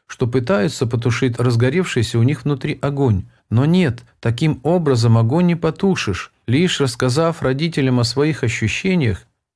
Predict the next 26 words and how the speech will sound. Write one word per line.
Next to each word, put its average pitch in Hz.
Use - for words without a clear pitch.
вы 113
не 156
разожжете 156
огонь. 131
Отец 185
сосредоточенно 123
сдвинет 113
брови 139
и -
скажет: 95
"Все 170
понятно, 110
будем 165
молиться 127
об 110
этом". 98
Вопрос. 117
Что -
делать, 151
если 123
я 135
уже 127
дала 131
волю 117
своим 107
чувствам? 90